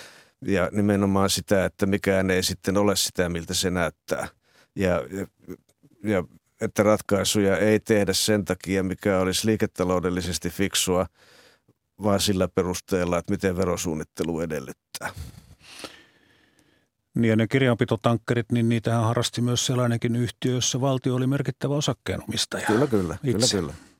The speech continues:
Speaker 2: Että aika hassulta kuulostaa.
Speaker 1: Samanlaisia yhtiöitä ne valtioyhtiöt oli kuin muutkin yhtiöt.
Speaker 2: <laughs> No, rahoitusmarkkinat <clears throat> vapautuivat nimenomaan kahdeksankymmentäluvulla askel askeleelta.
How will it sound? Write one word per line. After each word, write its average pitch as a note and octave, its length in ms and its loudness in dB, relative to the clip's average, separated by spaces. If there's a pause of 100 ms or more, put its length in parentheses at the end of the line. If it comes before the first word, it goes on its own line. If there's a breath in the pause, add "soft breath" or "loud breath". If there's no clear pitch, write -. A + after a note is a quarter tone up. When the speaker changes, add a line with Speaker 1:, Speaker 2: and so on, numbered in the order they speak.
(480)
Speaker 2:
Että A#2 160 2
aika A2 120 0
hassulta A2 340 0
kuulostaa. F#2 480 -4 (320)
Speaker 1:
Samanlaisia G#2 640 2
yhtiöitä B2 440 2
ne C3+ 160 4
valtioyhtiöt B2 800 2
oli C3+ 140 6
kuin B2+ 140 4
muutkin G#2 400 2
yhtiöt. - 500 -4
Speaker 2:
<laughs> - 100 -20 (760 loud breath)
No, C#3+ 160 4 (180)
rahoitusmarkkinat D3 880 4 (320)
<clears throat> D#3+ 260 6
vapautuivat A2+ 580 4
nimenomaan A2 520 2 (100)
kahdeksankymmentäluvulla G2 1200 0 (400)
askel A2+ 460 2
askeleelta. F#2+ 760 -2